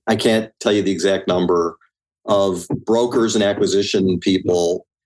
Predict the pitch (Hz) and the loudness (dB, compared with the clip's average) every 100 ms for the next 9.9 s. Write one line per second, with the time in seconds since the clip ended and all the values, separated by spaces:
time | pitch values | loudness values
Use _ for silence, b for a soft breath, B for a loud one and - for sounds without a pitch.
0 | _ 127 151 151 147 135 131 123 107 95 | _ -2 0 2 0 0 0 0 0 -2
1 | - 104 104 104 120 120 135 147 147 - | -2 0 2 0 0 0 2 2 0 -6
2 | - - 131 127 123 107 98 95 _ _ | -10 0 0 2 0 2 0 -4 _ _
3 | - 104 104 101 101 98 107 - 107 110 | -4 0 2 2 0 -2 -2 0 2 2
4 | 104 101 92 104 101 95 92 90 87 85 | 2 0 0 2 2 0 0 2 2 2
5 | 85 90 95 - 95 87 87 90 90 113 | 2 0 0 0 0 2 2 0 -2 -4
6 | 113 180 165 120 107 104 107 98 98 98 | -2 0 0 0 -2 0 -2 0 2 2
7 | 90 92 90 87 85 - 98 - 95 92 | 2 0 -2 -6 -4 -2 -2 0 0 0
8 | - 92 - 90 85 85 82 - 80 - | -4 -4 -2 0 0 0 -2 -4 -6 -4
9 | 107 92 85 82 80 78 76 78 | -2 -2 -2 -2 -2 -4 -4 -6